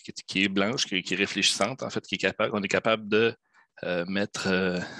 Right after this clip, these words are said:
j'essaie de juste revoir ma, ma présentation. Ok, ici. On est capable de ramener, comme dans le temps, les toitures à gravier,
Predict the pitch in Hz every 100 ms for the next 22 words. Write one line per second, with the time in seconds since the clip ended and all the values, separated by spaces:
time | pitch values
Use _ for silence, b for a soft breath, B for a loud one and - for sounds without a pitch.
0 | B 110 - 107 101 - - - 104 -
1 | 98 - 110 110 - - B B - -
2 | 98 101 - - - - - - - -
3 | B B B _ _ B B B B B
4 | B B _ _ - 104 120 135 139 110
5 | 110 117 151 147 135 120 101 92 135 123
6 | 98 - 95 - 127 113 98 98 95 101
7 | 117